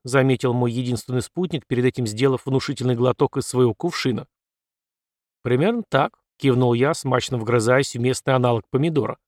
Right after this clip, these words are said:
"Как же приятно обедать, имея хороший аппетит. Всё кажется намного более вкусным и насыщенным, чем обычно". "Милорд, вы говорили, что альвы взяли в осаду город. Зачем туда ехать? Не попадём ли в плен? Или что похуже,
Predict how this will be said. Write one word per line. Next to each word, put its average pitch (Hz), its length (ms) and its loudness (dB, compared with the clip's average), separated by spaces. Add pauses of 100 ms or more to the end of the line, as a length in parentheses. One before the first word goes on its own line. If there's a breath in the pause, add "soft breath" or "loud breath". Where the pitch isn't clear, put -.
(1500)
"Как 202 120 -2
же 175 80 -6
приятно 202 500 4
обедать, 175 440 0
имея 120 220 2
хороший 127 480 0
аппетит. 160 460 -8 (540)
Всё 247 160 0
кажется 196 360 2
намного 180 380 2
более 156 280 2
вкусным 170 520 -4
и - 20 2
насыщенным, 147 640 -2
чем 147 260 -2
обычно". 131 480 -4 (1400)
"Милорд, 151 400 2
вы 135 120 2
говорили, 143 320 2
что 139 260 0
альвы 139 280 2
взяли 139 300 2
в 135 80 2
осаду 139 360 0
город. 143 320 -2
Зачем 131 360 0
туда 180 200 0
ехать? 180 500 -6
Не 139 140 -4
попадём 135 500 0
ли 170 60 0
в - 100 -10
плен? 135 420 -2
Или 139 120 2
что 127 200 0
похуже, 135 580 -2